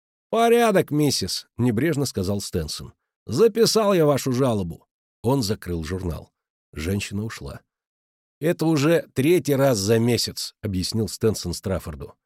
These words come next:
«Нет там никакой борзой». «Вдова, да?»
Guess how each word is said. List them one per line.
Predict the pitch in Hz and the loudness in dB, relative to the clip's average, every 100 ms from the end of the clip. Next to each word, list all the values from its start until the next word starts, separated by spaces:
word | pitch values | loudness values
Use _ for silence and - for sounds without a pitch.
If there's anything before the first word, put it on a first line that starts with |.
| _ _ _ - | _ _ _ -4
«Нет | 139 214 208 | 2 2 2
там | - 143 | 2 2
никакой | 139 - 131 143 120 | 0 0 -2 0 0
борзой». | 104 120 107 104 - _ _ _ _ _ _ _ | 0 0 0 -2 -4 _ _ _ _ _ _ _
«Вдова, | - 85 73 82 76 107 139 - | -10 -8 -4 -4 0 -2 -2 -8
да?» | 78 87 127 | -4 -4 -4